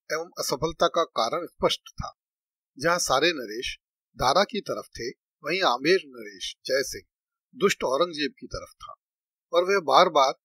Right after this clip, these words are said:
महाराजा जसवंत सिंह को गलत निर्णय लेने पर उकसा रहा था। इस युद्ध में अजमेर की वीसल झील नष्ट हो गई तथा तारागढ़ एवं अजमेर नगर के परकोटों को गंभीर क्षति पहुंची।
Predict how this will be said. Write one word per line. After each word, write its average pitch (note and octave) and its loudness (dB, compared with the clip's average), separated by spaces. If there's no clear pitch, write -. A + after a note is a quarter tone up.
महाराजा F#3 4
जसवंत C#3+ -8
सिंह C3+ -10
को D3 -6
गलत E3 2
निर्णय D3+ -2
लेने C#3 -2
पर - -4
उकसा D3+ 2
रहा - -8
था। - -16
इस - -6
युद्ध F3+ -2
में A#2+ -2
अजमेर F3+ 2
की C3+ -8
वीसल G#3 2
झील D#3+ 0
नष्ट - 0
हो C3 -2
गई C#3+ -2
तथा - -4
तारागढ़ D3 2
एवं E3 -6
अजमेर E3+ 2
नगर C#3+ 0
के - -4
परकोटों E3 -6
को A2 -12
गंभीर D3+ -2
क्षति - -6
पहुंची। - -20